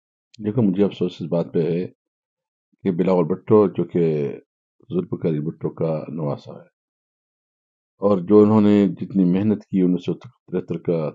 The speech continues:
تحفہ دیا، جس میں خان عبدالولی خان، جس میں مفتی محمود،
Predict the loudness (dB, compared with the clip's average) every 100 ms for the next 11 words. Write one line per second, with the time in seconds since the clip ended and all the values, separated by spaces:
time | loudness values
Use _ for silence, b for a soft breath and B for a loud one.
0 | -12 -12 -4 -4 -2 -4 -4 -8 _ _
1 | _ _ _ _ -14 -10 -4 0 0 0
2 | -4 -6 -10 -6 -4 -4 -6 -6 -2 -2
3 | -2 -2 -2 -4 -6 -8 -6 -6 -6 -6
4 | -8 -6 -8 -6 -6